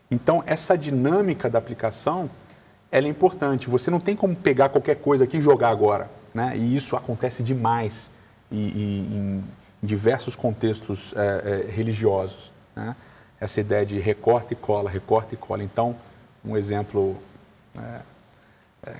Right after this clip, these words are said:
clássico é quando você fala das profecias de Isaías sobre Jerusalém, né? Recorta e cola.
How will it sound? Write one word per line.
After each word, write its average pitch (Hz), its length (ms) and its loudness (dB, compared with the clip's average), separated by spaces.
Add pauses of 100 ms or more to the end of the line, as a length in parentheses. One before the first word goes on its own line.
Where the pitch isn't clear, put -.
(120)
clássico 113 340 2
é 110 40 -6
quando 117 200 -4
você 113 240 0
fala 107 260 0
das 104 120 -6
profecias 107 480 -2
de 107 60 -2
Isaías 104 500 0
sobre 107 320 -2
Jerusalém, 104 560 -2 (720)
né? 117 280 -14
Recorta 120 480 0
e - 20 -16
cola. 98 360 2